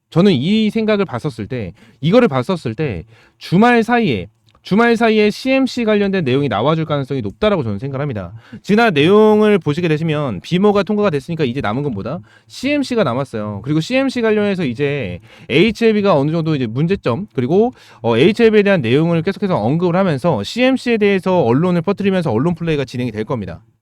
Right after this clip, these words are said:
그죠? 언론 플레이가 진행이 될 거예요. 지금 씨엠씨 관련해가지고 진짜 이거를 집중을 해야 돼. 이제 씨엠씨를 되게 집중을 해야 되거든요. 비모 같은 경우에는 제가 여러분들에게 말씀드렸죠. 응? 말씀을 드렸는데 어떤 거를 말씀드렸죠?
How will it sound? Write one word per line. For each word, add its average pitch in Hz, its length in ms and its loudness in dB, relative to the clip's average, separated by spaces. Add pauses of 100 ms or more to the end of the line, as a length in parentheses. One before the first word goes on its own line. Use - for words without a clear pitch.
(140)
그죠? 143 240 -6 (640)
언론 220 240 4
플레이가 214 320 2
진행이 180 280 -2
될 127 160 -4
거예요. 101 420 -2 (220)
지금 180 180 2
씨엠씨 262 400 0
관련해가지고 208 680 4
진짜 196 540 4
이거를 175 360 4
집중을 175 400 -4
해야 190 100 2
돼. 123 100 0
이제 180 280 0
씨엠씨를 254 560 -2
되게 123 180 -2
집중을 139 400 -4
해야 196 140 0
되거든요. 123 400 -6 (380)
비모 220 240 4
같은 240 260 2
경우에는 202 320 2
제가 151 200 0
여러분들에게 139 360 0
말씀드렸죠. 101 640 -4 (640)
응? 214 100 -4 (540)
말씀을 185 320 2
드렸는데 196 180 4
어떤 147 320 2
거를 196 180 2
말씀드렸죠? 143 600 -2